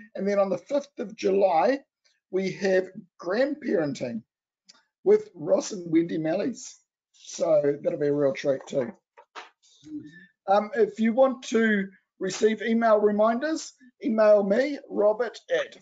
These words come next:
thinkythings dot com. Um, with, just put Family Matters in the title bar, and I will send you reminders and any, um,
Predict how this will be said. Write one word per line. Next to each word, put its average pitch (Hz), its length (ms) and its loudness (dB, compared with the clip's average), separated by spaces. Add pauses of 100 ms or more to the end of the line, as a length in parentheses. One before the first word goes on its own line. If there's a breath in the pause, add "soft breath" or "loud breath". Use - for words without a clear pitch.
(100)
thinkythings 196 760 -4
dot 170 240 2 (160)
com. 269 380 -4 (800)
Um, 185 400 4
with, 190 200 2
just - 160 -10
put 190 220 -2
Family 202 240 2
Matters 196 320 4
in 190 100 -8
the 170 80 -2
title 190 320 2
bar, 208 440 -2
and 175 340 -2 (180)
I 180 40 -2
will 170 240 -2
send 160 320 -4
you 156 160 -2
reminders 156 880 0
and 156 260 -2
any, 156 380 -4 (640 soft breath)
um, 147 400 2